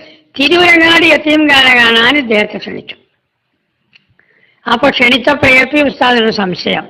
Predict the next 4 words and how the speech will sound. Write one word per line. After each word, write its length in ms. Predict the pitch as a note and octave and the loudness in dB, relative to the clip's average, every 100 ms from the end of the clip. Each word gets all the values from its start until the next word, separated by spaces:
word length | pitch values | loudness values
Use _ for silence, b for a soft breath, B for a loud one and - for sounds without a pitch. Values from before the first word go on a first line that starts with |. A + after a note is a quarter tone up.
| - b b b _ | -16 b b b _
ഇവരെ 300 | B3 D4+ F4 | -2 0 2
കൊണ്ടുപോയി 880 | D4+ C4+ D4+ C#4+ C4+ B3+ B3+ - - b _ | 2 2 2 2 2 2 0 -4 -14 b _
അവിടെ 260 | A#3 C4+ D#4 | -2 2 2
ഇരുത്തിയിട്ട് 720 | C#4 A#3 C4 C4 F#3+ - - | 2 0 0 0 0 -4 -10